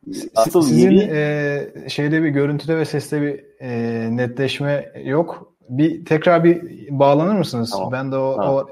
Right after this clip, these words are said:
Speaker 1: yani bir yeniden girip çıkarsanız düzelecek diye tahmin ediyorum.
Speaker 2: Tamam, oldu. Tamam.
Speaker 1: Ben de o ara, e, gelen sorulara bakıyorum. Evet,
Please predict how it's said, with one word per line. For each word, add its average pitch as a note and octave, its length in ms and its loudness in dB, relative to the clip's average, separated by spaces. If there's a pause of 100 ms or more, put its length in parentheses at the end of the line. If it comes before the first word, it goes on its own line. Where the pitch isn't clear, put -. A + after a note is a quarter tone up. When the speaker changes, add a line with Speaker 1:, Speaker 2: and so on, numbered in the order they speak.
Speaker 1:
yani C3 220 -2
bir D3 140 0
yeniden D3 380 0
girip D3+ 180 0
çıkarsanız D#3 460 0
düzelecek C3 380 0
diye B2+ 100 -4
tahmin A#2+ 280 -2
ediyorum. G2 280 -2
Speaker 2:
Tamam, D#2+ 140 -10
oldu. D2+ 200 -14 (380)
Tamam. D#2+ 160 -20 (540)
Speaker 1:
Ben A#2 280 -2
de A#2+ 40 -2
o A#2+ 100 0
ara, A#2+ 340 -4 (640)
e, A2 60 -4 (520)
gelen A2+ 240 0
sorulara A2 480 0
bakıyorum. A2+ 540 -2 (1200)
Evet, G#2+ 380 -4